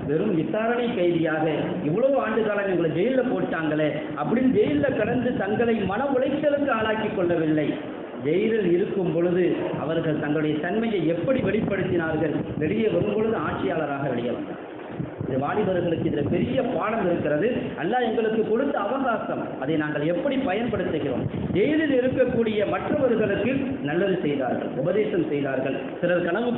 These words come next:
விளக்கம் கேட்டாங்க, கனவுக்கு விளக்கம் சொல்லி கொடுத்தார்கள். அவர்களிடத்தில் அல்லாஹுவை பற்றி பேசினார்கள்,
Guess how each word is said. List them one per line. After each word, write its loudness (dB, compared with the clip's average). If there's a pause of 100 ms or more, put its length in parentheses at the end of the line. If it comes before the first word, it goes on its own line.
(140)
விளக்கம் 0
கேட்டாங்க, -2
கனவுக்கு 0
விளக்கம் 0
சொல்லி 0
கொடுத்தார்கள். 0 (320)
அவர்களிடத்தில் 0
அல்லாஹுவை 2
பற்றி 0
பேசினார்கள், -2